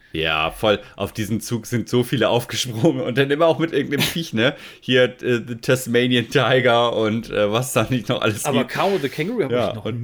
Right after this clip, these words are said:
Speaker 2: nie gehört. Also das, ich, ich
Speaker 1: Ja,
Speaker 2: guck
Speaker 1: musst
Speaker 2: mir
Speaker 1: du
Speaker 2: das
Speaker 1: mal
Speaker 2: mal
Speaker 1: gucken.
Speaker 2: an.
Speaker 1: Also es gibt mehrere Teile. Es gibt davon, ich glaub, vier Teile oder so.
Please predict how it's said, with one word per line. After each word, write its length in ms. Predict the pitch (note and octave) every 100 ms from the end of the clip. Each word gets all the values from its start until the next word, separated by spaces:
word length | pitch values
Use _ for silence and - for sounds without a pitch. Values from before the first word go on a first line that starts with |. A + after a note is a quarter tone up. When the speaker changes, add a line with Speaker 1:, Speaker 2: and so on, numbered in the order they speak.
| C3
Speaker 2:
nie 160 | F3+
gehört. 400 | D#3 D3 D3 - _ _
Also 160 | A2 A#2
das, 200 | B2 -
ich, 260 | C3+ - - - B2+ - _ -
ich 120 | C#3+
Speaker 1:
Ja, 120 | B2+
Speaker 2:
guck 60 | F#3+
Speaker 1:
musst 120 | C3+
Speaker 2:
mir 40 | D3+
Speaker 1:
du 60 |
Speaker 2:
das 80 | -
Speaker 1:
mal 80 | D#3
Speaker 2:
mal 20 |
Speaker 1:
gucken. 120 | - -
Speaker 2:
an. 20 |
Speaker 1:
Also 120 | G2
es 100 | -
gibt 180 | D3+ B2
mehrere 460 | B2 D#3 C#3+ C#3+
Teile. 500 | C3+ C3+ D#3 E3+ F3+ - - C3+
Es 100 | -
gibt 160 | B2+
davon, 340 | B2+ C3+ B2 B2
ich 140 | -
glaub, 180 | B2 -
vier 280 | - E3 E3+
Teile 320 | A#3 F#3 G3
oder 180 | F#3 E3+
so. 260 | F#3 A#3+